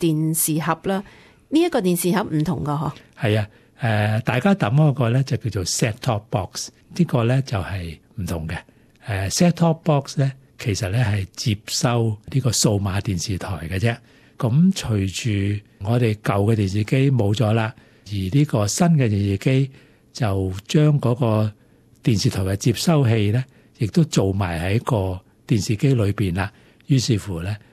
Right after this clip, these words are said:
Speaker 2: 就 set top box 呢，完全冇用，就真係要抌啦。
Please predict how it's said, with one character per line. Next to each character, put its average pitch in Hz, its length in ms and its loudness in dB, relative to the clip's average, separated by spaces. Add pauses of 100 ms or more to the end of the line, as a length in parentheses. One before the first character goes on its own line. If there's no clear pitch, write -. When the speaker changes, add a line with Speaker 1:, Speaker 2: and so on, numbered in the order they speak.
(220)
Speaker 2:
就 82 420 -4
set 123 240 0
top 120 220 0 (100)
box 110 400 -2
呢， 104 140 -2 (200)
完 98 120 -2
全 90 240 -2
冇 90 180 0
用， 82 180 -2 (380)
就 85 200 -6
真 117 140 0
係 98 100 0
要 85 120 -6
抌 80 180 -10
啦。 85 160 -6